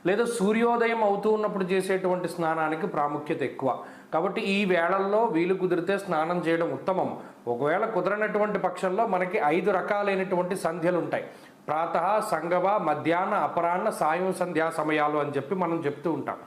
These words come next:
ఇందులో ప్రాతకాలంలో చేసేటువంటి స్నానానికి, అలాగే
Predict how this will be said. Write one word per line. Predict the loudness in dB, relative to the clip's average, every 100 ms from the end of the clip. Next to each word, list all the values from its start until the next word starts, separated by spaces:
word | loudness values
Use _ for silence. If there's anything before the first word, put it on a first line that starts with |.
| -20 -20 -12 -2
ఇందులో | 0 0
ప్రాతకాలంలో | 0 0 0 0 -2 0 0 2 0 0 0
చేసేటువంటి | 2 0 0 0 0 0 -2
స్నానానికి, | -2 0 0 0 -2 -4 -8 -10 -16 -4
అలాగే | 0 0 0 -2 -6